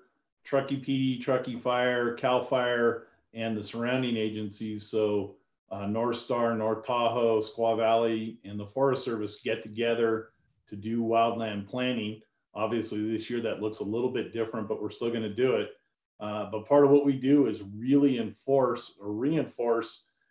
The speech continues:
the idea that no matter the size of the incident, when we're talking about a wildland fire, actually any wild, any fire, um,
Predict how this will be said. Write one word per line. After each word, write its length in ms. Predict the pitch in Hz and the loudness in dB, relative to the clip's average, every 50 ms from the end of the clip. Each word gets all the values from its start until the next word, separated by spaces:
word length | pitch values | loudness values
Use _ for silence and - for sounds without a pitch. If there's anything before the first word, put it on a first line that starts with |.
| _ _ - | _ _ -8
the 320 | 110 117 120 120 120 120 117 | -4 0 0 2 2 0 0
idea 640 | 117 117 117 120 117 117 123 135 131 123 117 101 | 0 -2 -2 -2 -2 0 2 2 2 2 0 -2
that 460 | 101 107 117 110 110 107 104 107 - - _ _ _ _ - | -4 -2 0 0 0 0 -2 -4 -6 -8 _ _ _ _ -14
no 60 | 113 | -8
matter 280 | 120 127 131 143 143 143 | -4 -2 0 0 0 0
the 120 | 127 117 | -2 -4
size 480 | - - - 127 113 117 131 139 139 156 | -6 -6 -6 -4 -2 0 0 0 0 -2
of 80 | 147 | -2
the 180 | 127 120 120 120 | -2 0 -2 0
incident, 460 | 127 131 131 - 123 107 107 104 95 | 0 -2 -4 -4 -6 -6 -6 -6 -6
when 180 | 101 107 104 107 | -6 -8 -6 -6
we're 160 | 113 110 110 | -6 -6 -4
talking 300 | - 127 120 - 135 123 | -4 -4 -4 -4 -6 -4
about 160 | 117 117 113 | -2 0 0
a 40 | 110 | 0
wildland 640 | 104 110 110 110 120 123 120 131 131 127 120 120 | 2 2 2 2 2 0 0 -2 -2 -4 -4 -6
fire, 380 | - 117 113 117 113 104 98 98 | -2 0 0 0 0 0 -4 -4
actually 380 | 104 117 117 - - 90 90 104 | -4 -6 -6 -6 -10 -12 -10 -8
any 180 | 123 131 117 | -6 -6 -6
wild, 300 | 101 92 92 95 92 92 - - 113 | -6 -6 -6 -6 -6 -6 -8 -8 -8
any 200 | 117 120 117 104 | -6 -6 -6 -6
fire, 420 | - 104 95 92 90 90 - - _ _ _ _ _ _ _ _ _ - | -6 -8 -8 -8 -8 -10 -14 -16 _ _ _ _ _ _ _ _ _ -10
um, 360 | 95 98 95 95 95 95 - | -8 -6 -6 -6 -6 -8 -12